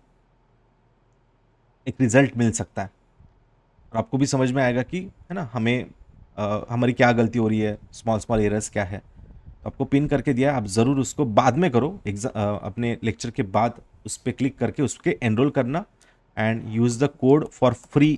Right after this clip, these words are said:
access to that test सुमित के लाइव। ओके, कोड कौन सा एक्सेस करना है आपको?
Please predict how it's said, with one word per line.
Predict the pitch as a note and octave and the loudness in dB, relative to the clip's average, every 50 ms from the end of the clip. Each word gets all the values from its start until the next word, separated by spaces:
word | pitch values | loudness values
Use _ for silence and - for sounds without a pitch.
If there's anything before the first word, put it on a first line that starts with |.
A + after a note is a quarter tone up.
| - - | 0 0
access | A#2 - - - C#3+ C#3+ - - - C3 | 0 0 0 0 0 0 0 0 -4 -4
to | A#2+ | 2
that | G#2+ D3 B2+ A#2+ - _ B2 | 4 6 4 4 4 _ -2
test | B2 D3+ - - - _ | -2 -2 -4 -8 -12 _
सुमित | - - - A#2+ A2+ A#2 - | -10 -4 -2 0 0 0 -2
के | - - G#2 | -2 -2 -2
लाइव। | F#2+ - C#2+ - - _ _ _ _ _ _ _ _ _ _ _ _ - | -2 -4 -8 -12 -16 _ _ _ _ _ _ _ _ _ _ _ _ -16
ओके, | A2 - E3 C#3+ - _ | -6 -4 -4 -4 -4 _
कोड | _ G#2+ A2 A2+ A2+ | _ 0 2 2 2
कौन | A2 A2+ A#2 | 0 -2 -2
सा | A2+ A#2+ | -2 -2
एक्सेस | A2+ - - - A2+ - | -4 -4 -4 -8 -6 -4
करना | - A2 A2+ A#2 | -4 -2 -2 -2
है | A2 | -4
आपको? | - - F3+ G#3 A3 | -4 -4 -6 -6 -6